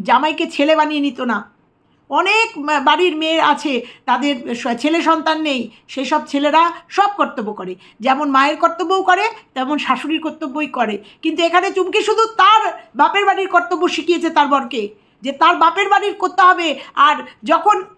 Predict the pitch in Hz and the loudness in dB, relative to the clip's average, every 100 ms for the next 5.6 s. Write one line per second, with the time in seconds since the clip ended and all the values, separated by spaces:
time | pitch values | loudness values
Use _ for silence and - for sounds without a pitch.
0 | _ _ _ _ _ _ _ _ _ _ | _ _ _ _ _ _ _ _ _ _
1 | 262 302 392 381 403 349 359 339 - 330 | 0 2 2 0 -2 -2 -2 -4 -4 0
2 | 302 320 339 339 415 330 330 392 349 240 | 4 4 2 0 0 0 2 0 -2 -4
3 | - 349 339 403 381 370 359 330 381 415 | -4 0 2 4 6 4 4 4 6 4
4 | 370 359 339 240 - - 381 403 403 392 | 2 4 2 0 -6 -4 -2 0 0 -2
5 | 381 370 370 330 262 196 | 2 4 4 4 0 -2